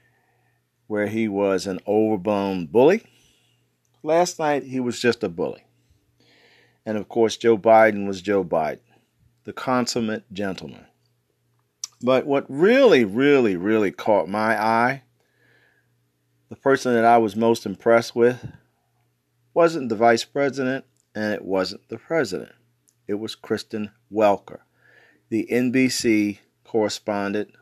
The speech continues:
who served as last night's moderator. I watched the vice presidential debate, and I watched the first presidential debate, and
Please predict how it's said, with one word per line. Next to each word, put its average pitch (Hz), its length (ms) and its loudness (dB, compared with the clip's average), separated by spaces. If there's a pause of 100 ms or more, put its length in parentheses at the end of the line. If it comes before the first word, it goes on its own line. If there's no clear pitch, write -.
(100)
who 117 120 -4
served 101 600 0
as 95 400 -4
last 101 460 -2
night's 90 340 -8 (160)
moderator. 117 920 0 (1700)
I 113 120 -2
watched 117 540 4
the 104 100 -6
vice 110 280 2
presidential 135 640 0
debate, 131 440 2 (180)
and 113 340 0
I 104 120 0
watched 104 640 0
the 104 80 -12
first 120 400 0
presidential 92 560 -2
debate, 95 460 -4 (580)
and 101 480 -8